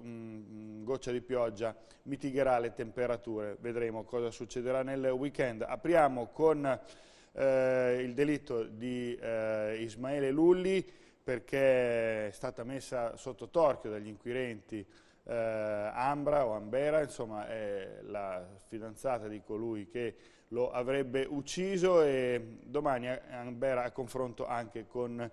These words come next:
Igli, questo lo dice il Resto del Carlino.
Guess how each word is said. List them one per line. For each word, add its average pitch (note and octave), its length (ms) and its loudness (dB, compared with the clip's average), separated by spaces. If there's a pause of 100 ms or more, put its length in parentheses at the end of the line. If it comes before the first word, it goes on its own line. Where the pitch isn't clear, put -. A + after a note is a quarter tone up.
(300)
Igli, C3+ 400 2
questo C#3 280 -4
lo B2 120 0
dice B2+ 360 -4
il A#2+ 440 -2
Resto D3+ 460 2 (260)
del D#3+ 520 4
Carlino. D3 680 2